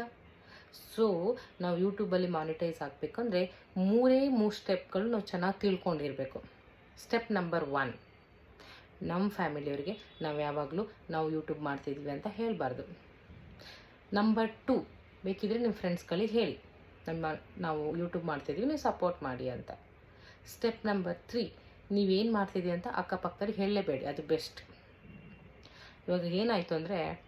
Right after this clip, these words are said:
ನನ್ನ ಪರ್ಸನಲ್ ಎಕ್ಸ್‌ಪೀರಿಯನ್ಸ್, ನಾನು YouTube ಮಾಡ್ತೀನಿ ಅಂತ ನಾನು ನನ್ನ ಫ್ಯಾಮಿಲಿಗೆ ಹೇಳ್ದೆ. ಅವ್ರು ಹೇಳಿದ್ರು, "ಹ್ಮ್, ನಿನಗೊಂದು ಮಗು ಇದೆ already, ನೀನು ಕೆಲ್ಸಕ್ಕೆ ಹೋಗ್ತೀಯಾ, ನಿನಗೆ ಎಲ್ಲಿ ಟೈಮ್ ಇದೆ?" ಹೇಳಿದ್ರು.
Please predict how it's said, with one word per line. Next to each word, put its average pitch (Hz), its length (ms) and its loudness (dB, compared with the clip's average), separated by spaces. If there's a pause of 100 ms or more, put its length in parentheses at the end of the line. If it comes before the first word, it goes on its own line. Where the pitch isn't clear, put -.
(140)
ನನ್ನ 170 200 0
ಪರ್ಸನಲ್ 175 380 -2
ಎಕ್ಸ್‌ಪೀರಿಯನ್ಸ್, 165 580 -6 (440)
ನಾನು 170 160 -2
YouTube 170 340 0
ಮಾಡ್ತೀನಿ 151 480 -4
ಅಂತ 151 220 -6
ನಾನು 262 200 2
ನನ್ನ 254 140 2
ಫ್ಯಾಮಿಲಿಗೆ 165 480 0
ಹೇಳ್ದೆ. 120 240 -6 (400)
ಅವ್ರು 139 220 -6
ಹೇಳಿದ್ರು, 147 500 -2 (1000)
"ಹ್ಮ್, 226 500 6 (180)
ನಿನಗೊಂದು 165 380 0
ಮಗು 156 260 0
ಇದೆ 151 160 2
already, 139 480 -2 (960)
ನೀನು 156 260 -6
ಕೆಲ್ಸಕ್ಕೆ 143 340 -6
ಹೋಗ್ತೀಯಾ, 139 460 -6 (260)
ನಿನಗೆ 226 240 2
ಎಲ್ಲಿ 240 140 2
ಟೈಮ್ 208 260 0
ಇದೆ?" 180 460 -2 (920)
ಹೇಳಿದ್ರು. 135 400 -4